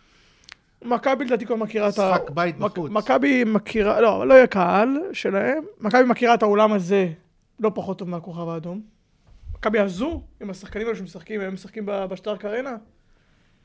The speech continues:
Speaker 1: מכבי מכירה את המגרש, זה לא פחות טוב מהם, אולי גם יותר טוב מהם. אז אני לא רואה בזה, לא, הם לא צריכים ל-,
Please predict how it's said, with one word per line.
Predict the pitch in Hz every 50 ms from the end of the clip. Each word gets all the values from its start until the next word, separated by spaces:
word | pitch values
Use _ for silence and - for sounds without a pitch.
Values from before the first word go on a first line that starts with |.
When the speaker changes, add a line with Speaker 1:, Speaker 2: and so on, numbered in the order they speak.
| _ - -
Speaker 1:
מכבי | - 254 254 247
מכירה | 240 233 247 233 226 226
את | 226 226
המגרש, | 208 202 202 196 190 190 180 190 190 185 208 202 190
זה | 196
לא | 196 220
פחות | 220 214 185 196 190
טוב | 208 202
מהם, | 208 196
אולי | 190 202 208
גם | 202 202 185
יותר | 180 165 208 196
טוב | 190 208 185 175
מהם. | 165 165 165 180 226 262 - _ _ _ _ _ _ _ _ _ _ _ _ - -
אז | 220 220 233
אני | 226 220 214
לא | 214 233 247
רואה | 240 233 226
בזה, | 190 202 196 180 180 196 202 - 262 233
לא, | 190 - - - - - - - - - -
הם | 220 220 233
לא | 240 226
צריכים | 226 233 214 233 220
ל-, | 214